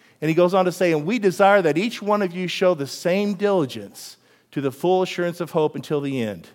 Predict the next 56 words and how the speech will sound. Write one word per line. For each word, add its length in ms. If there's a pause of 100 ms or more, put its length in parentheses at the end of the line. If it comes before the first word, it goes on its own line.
(680)
I 60
want 240
you 60
to 80
keep 260
it 100
up. 280 (260)
I 80
don't 160
want 220
you 60
to 80
stop 340
what 120
you're 100
doing. 220
I 40
want 260
you 60
to 60
have 200
diligence. 540 (400)
I 40
want 140
you 80
to 60
have 180
the 80
full 380
assurance 420
of 80
the 140
hope 300
that 160
you 100
have. 400 (480)
This 160
is 60
the 80
first 260
time 220
the 80
word 200
hope 300
appears 600 (760)
in 100
this 120
chapter, 520 (560)
and 100
I 40
want 160
to 80
take 180
notice 400
of 160
it 180